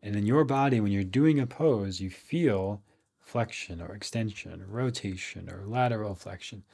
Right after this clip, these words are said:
And you piece it all together and know for yourself, okay, this is anatomically sound. 'Cause I know if I add a rotation here, that would not be anatomically ideal in this pose, or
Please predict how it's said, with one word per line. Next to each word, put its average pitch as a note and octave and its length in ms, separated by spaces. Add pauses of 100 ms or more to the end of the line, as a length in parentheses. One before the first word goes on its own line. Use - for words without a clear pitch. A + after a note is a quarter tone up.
(380)
And G#2 100
you G2 80
piece C#3+ 300
it C#3 80
all C3 160
together A2 640 (220)
and G2+ 180
know A#2 260
for A2+ 120
yourself, G#2 600
okay, A2+ 320
this B2+ 360 (140)
is A2+ 420 (680)
anatomically A2+ 640
sound. F#2+ 500 (140)
'Cause - 120
I G2 80
know A#2+ 560 (380)
if A2 200
I G2+ 100
add G#2+ 280
a G#2+ 60
rotation A2 540
here, G2+ 200
that G#2 220
would G2+ 140
not D#3+ 320
be G#2 200
anatomically G#2 640
ideal F#2 360
in F#2 80
this F#2 160
pose, F#2 480
or - 140